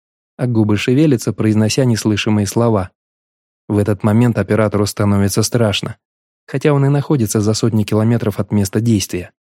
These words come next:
Он слышит голос, который прямо у него в голове произносит странную фразу: «Все муры умрут». И только теперь внешник замечает, что ноги девушки не касаются земли, а вся фигура просвечивается насквозь.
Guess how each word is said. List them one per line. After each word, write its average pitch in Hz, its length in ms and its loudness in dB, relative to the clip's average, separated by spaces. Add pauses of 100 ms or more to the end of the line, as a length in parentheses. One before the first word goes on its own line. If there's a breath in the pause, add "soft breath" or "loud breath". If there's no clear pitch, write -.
(340)
Он 95 120 -2
слышит 104 360 -2
голос, 113 400 0 (480)
который 110 320 0
прямо 104 300 0
у - 20 2
него 104 220 2
в 104 40 -4
голове 110 300 0
произносит 104 560 0
странную 107 460 0
фразу: 98 420 -2 (760)
«Все 113 260 0
муры 110 280 2
умрут». 110 460 0 (1000)
И 113 80 -2
только 104 280 -2
теперь 110 280 0
внешник 104 380 0
замечает, 110 500 0
что - 180 -4
ноги 120 240 2
девушки 104 420 0
не 98 140 2
касаются 104 480 -2
земли, 110 400 2 (500)
а 131 100 -6
вся 117 180 0
фигура 131 360 2
просвечивается 107 720 0
насквозь. 107 520 0